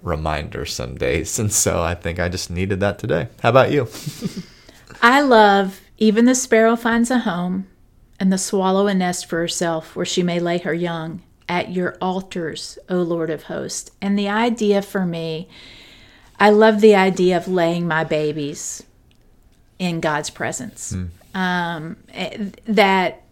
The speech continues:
Speaker 2: that there is a place, and I mean place maybe even in my own heart at different times, where, um,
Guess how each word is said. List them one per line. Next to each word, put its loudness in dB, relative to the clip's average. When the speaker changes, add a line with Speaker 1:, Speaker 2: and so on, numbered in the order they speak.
Speaker 2:
that 4
there 10
is 6
a 4
place, 0
and 2
I 6
mean 4
place 0
maybe 4
even 0
in -2
my 2
own -2
heart 0
at -6
different -6
times, -6
where, 4
um, -4